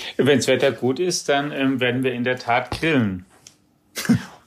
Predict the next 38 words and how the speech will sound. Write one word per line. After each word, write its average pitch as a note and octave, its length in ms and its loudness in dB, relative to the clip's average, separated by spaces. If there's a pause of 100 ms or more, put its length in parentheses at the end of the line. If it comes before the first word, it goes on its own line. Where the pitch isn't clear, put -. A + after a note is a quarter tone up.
(120)
Und, F3 540 2
und C3 180 2
den C3+ 140 4
Tipp C3 220 -4
wollte B2+ 160 2
ich C3 80 -8
mir C3+ 140 2
ja B2 60 2
noch B2 120 0
zum A#2+ 220 -4
Schluss - 280 -4
abholen, G#2+ 480 0
Marco, G#2+ 360 0
von A#2 320 -4
dir, A#2+ 160 -4
denn A#2 120 -2
ich G#2+ 140 -6
weiß, A2 240 0
dass A#2 140 -4
du A#2+ 80 -6
dich A2+ 180 -8
ja - 140 -4
auch - 240 -6
da G#2+ 300 0
auskennst. A2+ 840 -2 (560)
Wenn A#2 120 2
es C3 140 2
um B2+ 160 2
den A2+ 160 2
Nachtisch A2 680 0
geht, C3 440 -2 (420)
dann A2+ 480 0 (280)
muss B2 260 -4
man B2+ 160 0
ja B2 160 0
auch - 140 -4
den B2+ 540 -2
nicht A2+ 400 -4